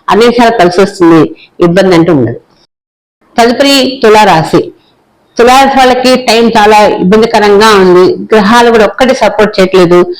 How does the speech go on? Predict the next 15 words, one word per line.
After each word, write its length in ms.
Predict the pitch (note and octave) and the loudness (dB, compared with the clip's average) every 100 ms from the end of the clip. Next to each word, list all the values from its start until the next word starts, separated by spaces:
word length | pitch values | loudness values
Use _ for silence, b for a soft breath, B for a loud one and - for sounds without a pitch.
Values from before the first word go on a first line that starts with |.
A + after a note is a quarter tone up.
| B B | B B
కొంచెం 220 | G3+ F#3+ G#3 | -4 -2 0
రాహుకే 440 | G3 A3+ B3 B3 | 2 0 0 -2
దోషం 360 | G#3 G#3+ G#3+ G#3+ | 0 0 0 0
అధికంగా 480 | F#3 F#3 G#3+ A3 A3 | 0 0 0 2 2
ఉంది. 320 | G3+ F#3 F#3 F#3 - B B _ | 2 2 2 0 -4 B B _
మృత్యు 300 | G3+ G3+ C#4 | -2 0 0
దోషాలు 400 | B3+ B3 B3 A#3 | 2 0 0 0
కూడా 180 | A#3 A3+ | 2 0
కొంతమందికి 640 | A#3 G3 F#3+ G#3 G#3+ G#3+ | 0 0 2 2 2 2
ఇబ్బంది 300 | G3+ F3+ A3 | 0 2 0
పెడుతున్నాయి. 640 | G3 F#3 - F#3+ F#3+ F#3 - - | 2 0 0 0 2 2 0 0
ఆరోగ్యంలో 720 | G#3+ A3+ B3 A#3+ A#3 A#3 A#3 B B _ | 0 0 0 2 2 2 -2 B B _
హృదయానికి 380 | G#3 G#3+ B3 A#3+ | -2 0 0 0
సంబంధించి 280 | A#3+ A3 G#3+ | 2 2 0
చికాకులు, 480 | - A3+ A3 G#3+ | -2 0 0 2